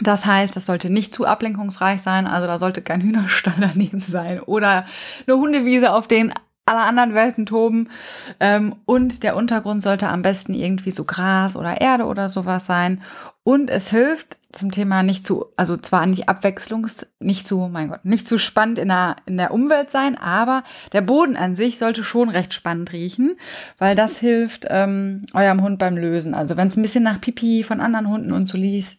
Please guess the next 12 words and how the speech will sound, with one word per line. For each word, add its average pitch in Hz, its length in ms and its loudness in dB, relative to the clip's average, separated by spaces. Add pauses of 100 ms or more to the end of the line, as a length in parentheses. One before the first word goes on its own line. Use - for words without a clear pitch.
(120)
riecht, 202 500 0
mein - 200 -20
Gott, - 160 -10 (560)
heute 190 200 2
ist 262 180 4
aber, 208 260 2 (260)
<laughs> 254 240 -2
wenn 233 160 6
es 214 160 2
ein 220 240 4
wenig 247 440 2
nach 190 260 -4